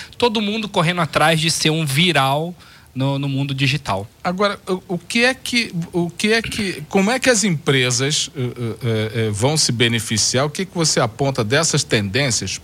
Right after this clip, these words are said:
Speaker 2: para quem quer divulgar o seu, a sua marca, o seu produto, a sua loja?
Speaker 1: Se a gente pensa numa pequena, numa média empresa, que é, né, a grande,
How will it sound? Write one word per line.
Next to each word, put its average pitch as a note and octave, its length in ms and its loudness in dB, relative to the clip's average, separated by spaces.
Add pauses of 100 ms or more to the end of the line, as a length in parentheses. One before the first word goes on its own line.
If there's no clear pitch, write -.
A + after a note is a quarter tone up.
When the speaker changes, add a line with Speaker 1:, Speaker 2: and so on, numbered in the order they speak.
Speaker 2:
para E3 400 2 (460)
quem C#3+ 260 0
quer D3+ 320 2
divulgar C3+ 720 -2 (360)
o B2 100 0
seu, E3 400 2
a A2+ 160 2
sua A#2 260 2
marca, C3+ 560 0 (240)
o A#2+ 120 0
seu B2+ 200 2
produto, B2+ 800 0 (280)
a A2+ 100 2
sua A#2 260 4
loja? E2+ 460 -4 (440)
Speaker 1:
Se - 100 0
a E3+ 40 6
gente G#3+ 160 2
pensa F3+ 300 2
numa D3+ 180 0
pequena, C#3 680 0
numa A#2 220 -2
média B2 360 0
empresa, A2+ 540 0
que - 160 -4
é, A2 160 0
né, A#2+ 160 0
a G#2+ 100 0
grande, G#2 600 -2